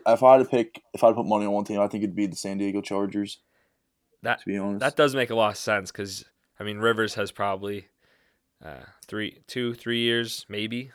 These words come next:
Speaker 1: Two, three at max. There's no way he goes longer than that.
Speaker 2: I mean, he can't do anything in the playoffs, so they can go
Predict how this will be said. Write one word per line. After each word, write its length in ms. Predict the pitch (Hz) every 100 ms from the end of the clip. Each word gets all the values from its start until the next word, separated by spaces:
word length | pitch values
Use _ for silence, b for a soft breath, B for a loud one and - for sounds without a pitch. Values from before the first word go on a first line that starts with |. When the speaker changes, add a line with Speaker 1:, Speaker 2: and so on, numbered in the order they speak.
| -
Speaker 1:
Two, 380 | 139 135 123 -
three 220 | 113 104 98
at 160 | 90
max. 380 | 90 90 90 -
There's 120 | 110
no 220 | 107 98
way 200 | 98 98
he 60 | 101
goes 220 | 98 90
longer 240 | 95 98 92
than 160 | 95
that. 160 | 92 - _ _ _ -
Speaker 2:
I 40 |
mean, 160 | 110 110
he 100 | 131
can't 240 | 143 117
do 140 | 123
anything 220 | 117 104 104
in 40 |
the 80 | 98
playoffs, 460 | - 101 98 95
so 120 | - 101
they 140 | 110
can 160 | 107 104
go 340 | 104 95 92